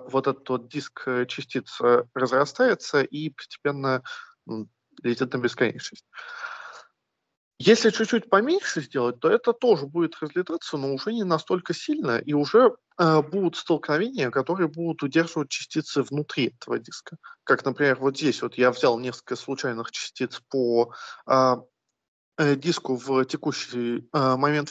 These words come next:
времени, и мы видим, что они все пришли сюда и зафиксировались здесь, э, из, э, внутри центра диска. Если же скорость слишком низкая,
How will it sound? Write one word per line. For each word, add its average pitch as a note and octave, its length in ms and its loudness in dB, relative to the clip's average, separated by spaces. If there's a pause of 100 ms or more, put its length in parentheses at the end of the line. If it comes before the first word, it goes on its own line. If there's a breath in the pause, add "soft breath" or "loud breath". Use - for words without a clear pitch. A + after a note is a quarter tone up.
времени, G3+ 380 -4 (380 loud breath)
и D#3 80 2
мы D#3+ 140 4
видим, G#3 280 2
что - 200 2
они D3+ 220 0
все E3+ 360 0
пришли E3 520 -4
сюда E3 400 0
и - 140 -4
зафиксировались B2 920 -6
здесь, A#2 320 -2 (400 loud breath)
э, C3 280 6 (1160)
из, E3+ 300 2
э, D3+ 360 8
внутри D3+ 360 -2
центра A2 400 -2
диска. - 380 -20 (1700 loud breath)
Если G#3+ 300 4
же G#3 140 6
скорость G#3 380 4
слишком F3 500 -4
низкая, C4 520 -4